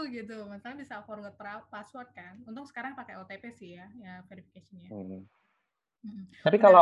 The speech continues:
Speaker 2: orang yang nggak tahu juga kan banyak yang penipuan yang O T P kan. Jadi dia nelfon
Speaker 1: Oh, iya.
Speaker 2: nanti kayak, "Nanti ada O T P yang terkirim," kayak gitu. Boleh disebutkan kayak gitu. Gua, gua sempat, gua sempat. Jadi, eh, gua pakai provider something.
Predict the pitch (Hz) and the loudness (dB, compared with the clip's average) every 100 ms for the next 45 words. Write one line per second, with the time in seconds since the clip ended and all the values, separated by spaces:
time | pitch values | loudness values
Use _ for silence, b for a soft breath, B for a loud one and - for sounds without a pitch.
0 | 165 160 143 139 123 120 151 185 156 185 | 12 12 8 6 6 8 8 12 10 10
1 | 208 156 135 131 127 120 120 113 113 110 | 6 6 4 4 0 0 0 4 4 4
2 | 107 98 117 143 120 107 117 123 127 117 | -2 0 0 0 -2 -4 0 6 6 6
3 | 107 - - 113 113 - 95 87 98 143 | 0 6 6 6 0 0 0 0 4 6
4 | 143 139 135 131 131 131 131 131 139 139 | 10 10 10 8 10 10 8 -2 -2 6
5 | 131 123 135 135 135 139 101 98 107 - | 8 10 10 10 8 -2 -4 -4 -4 -10
6 | b b b 180 113 113 131 117 117 156 | b b b 6 8 8 4 -2 2 4
7 | 156 143 110 101 117 196 202 208 202 185 | 4 2 0 0 8 8 10 8 6 2
8 | - 156 151 143 131 - 110 123 135 - | 2 2 2 4 2 2 0 2 2 -2
9 | _ _ _ _ - 107 98 98 98 101 | _ _ _ _ -2 4 4 4 2 0
10 | 104 131 143 127 120 107 107 104 101 104 | 8 12 12 10 4 2 4 4 4 4
11 | 104 92 95 120 135 143 | -2 -8 0 2 2 -4